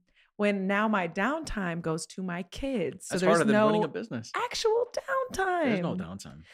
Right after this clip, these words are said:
Speaker 1: So you have to be so intentional
Speaker 2: Yeah.
Speaker 1: about the business
Speaker 2: Yeah.
Speaker 1: time that you have. Like, when people are like, when I call people at, like,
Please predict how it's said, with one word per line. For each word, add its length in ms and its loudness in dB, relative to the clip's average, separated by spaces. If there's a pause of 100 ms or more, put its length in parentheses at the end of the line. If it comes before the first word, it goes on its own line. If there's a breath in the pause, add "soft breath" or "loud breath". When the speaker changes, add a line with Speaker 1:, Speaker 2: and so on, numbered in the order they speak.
(120 loud breath)
Speaker 1:
So 140 0
you 200 6
have 120 0
to 100 -2
be 120 0
so 400 0
intentional 680 -4
Speaker 2:
Yeah. 40 2
Speaker 1:
about 240 2
the 80 4
business 720 0
Speaker 2:
Yeah. 120 -10
Speaker 1:
time 180 2
that 140 0
you 120 -2
have. 460 -2 (360 loud breath)
Like, 200 2
when 100 0
people 220 -2
are 80 0
like, 260 0
when 80 0
I 80 2
call 320 2
people 300 -4
at, 160 -4
like, 200 -2